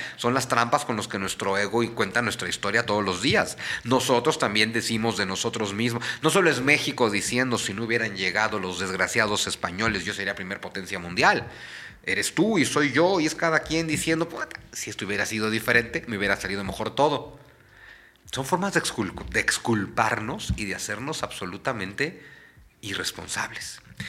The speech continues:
Entonces, es importantísimo evitar el hubiera. Entender lo que pasó es lo único que pudo haber pasado.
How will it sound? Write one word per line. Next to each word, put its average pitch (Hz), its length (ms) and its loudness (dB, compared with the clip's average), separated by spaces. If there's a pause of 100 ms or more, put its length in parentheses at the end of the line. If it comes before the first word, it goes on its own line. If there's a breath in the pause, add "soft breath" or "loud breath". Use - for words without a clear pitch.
(160 loud breath)
Entonces, 123 400 -2
es - 340 -2
importantísimo 120 1300 -2
evitar 98 440 -6
el 98 120 -4
hubiera. 87 500 -8 (460 loud breath)
Entender 113 440 -2
lo 123 180 2
que 120 100 -2
pasó - 580 -2 (560)
es 143 140 -4
lo 143 80 0
único 170 380 0
que - 100 -8
pudo 127 240 -6
haber 113 240 -6
pasado. - 360 -10